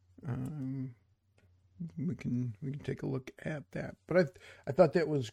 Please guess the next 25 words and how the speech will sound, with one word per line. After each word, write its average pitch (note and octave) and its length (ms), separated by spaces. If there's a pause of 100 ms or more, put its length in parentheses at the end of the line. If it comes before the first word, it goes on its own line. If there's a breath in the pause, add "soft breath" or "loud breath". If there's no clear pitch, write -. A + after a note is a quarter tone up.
(140)
great, C3+ 340
and C3 80
it B2+ 40
was B2 160
a B2+ 40
great B2+ 440 (580 loud breath)
solution. C3+ 500
And C3 120
it's - 340
the, A#2+ 420
um, B2 360 (920 loud breath)
it - 160
prevents C#3+ 520
the C3 340
"my B2+ 160
dog C3 340
ate C3+ 140
my C#3 120
homework, C3+ 720 (100)
my C3+ 180
dog B2 280
ate - 140
my C3 100
research," C3+ 1000 (280)
um, C#3+ 260